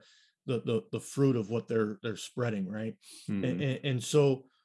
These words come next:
Speaker 1: one of the things that drew me to this was hearing a lot of these stories. I refer to them as train wreck stories, right?
Speaker 2: Mm-hmm.
Speaker 1: Uh, drinking over the top, about to lose your family, you crashed the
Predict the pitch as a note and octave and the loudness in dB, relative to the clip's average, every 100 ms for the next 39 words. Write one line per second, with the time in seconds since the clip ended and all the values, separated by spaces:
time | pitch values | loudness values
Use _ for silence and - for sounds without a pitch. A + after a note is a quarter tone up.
0 | _ _ _ C3+ C#3 F3 G3+ E3 D#3+ D3 | _ _ _ -2 6 10 10 6 4 2
1 | A#2 B2 A#2 C3+ D3+ B2+ - B2 A2+ G#2 | 2 -2 2 4 4 2 0 -2 0 -2
2 | - A2+ A2 F#2+ _ _ _ _ _ _ | -4 -2 -2 -4 _ _ _ _ _ _
3 | _ - B2+ C#3+ F#3+ E3 C#3+ C#3+ C3+ B2 | _ -12 0 6 8 8 6 6 4 2
4 | G#2 - _ - - - C#3 A2+ A2 C3 | 0 -8 _ -12 -4 4 6 6 4 0
5 | B2 G#2+ - C#3 B2 G2+ - - B2 A2 | 0 -2 -8 -4 -2 -2 -6 -4 -2 0
6 | G#2 - - G2+ F#2 - F#2+ G#2+ G#2 _ | -4 -8 -6 -6 -6 -12 -10 -8 -10 _
7 | _ G#2+ E2+ A2+ G#2 G2 - _ _ _ | _ -10 -4 -2 -2 -6 -8 _ _ _
8 | _ - - - _ _ _ _ C#3 C#3 | _ -18 -18 -18 _ _ _ _ -2 0
9 | C#3+ C3 B2 A#2 A#2 - A#2 A2+ A2+ A2 | 0 0 0 -2 -4 -6 -4 0 0 -2
10 | - - B2 B2 B2+ B2+ A#2+ B2 A2 - | -6 -10 -4 -2 0 0 0 -2 -4 -4
11 | A#2 A2+ A#2 A2+ G#2 - C#3+ C#3 - - | -2 0 0 -2 -2 -2 0 0 -2 -8